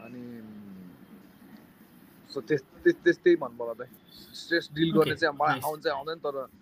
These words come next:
Speaker 1: त्यस-, त्यस्तो ग-, यस्तो, यस्तो एक्सन्सहरू लिँदाखेरि चाहिँ, चाहिँ अलिकति रिलिज
Speaker 2: Help
Speaker 1: हुन्छ,
Speaker 2: गर्छ।
Speaker 1: डोपामिनहरू रिलिज हुन्छ, so
Speaker 2: Okay,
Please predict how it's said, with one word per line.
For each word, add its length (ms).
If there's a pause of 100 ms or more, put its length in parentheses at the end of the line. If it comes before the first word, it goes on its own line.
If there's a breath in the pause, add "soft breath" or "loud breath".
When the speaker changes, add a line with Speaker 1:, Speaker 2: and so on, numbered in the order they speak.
(720)
Speaker 1:
त्यस-, 180
त्यस्तो 220
ग-, 440
यस्तो, 200
यस्तो 320
एक्सन्सहरू 440
लिँदाखेरि 280
चाहिँ, 360 (1040)
चाहिँ 160
अलिकति 240
रिलिज 260
Speaker 2:
Help 100
Speaker 1:
हुन्छ, 120
Speaker 2:
गर्छ। 120
Speaker 1:
डोपामिनहरू 640
रिलिज 240
हुन्छ, 160 (140)
so 160 (1160)
Speaker 2:
Okay, 240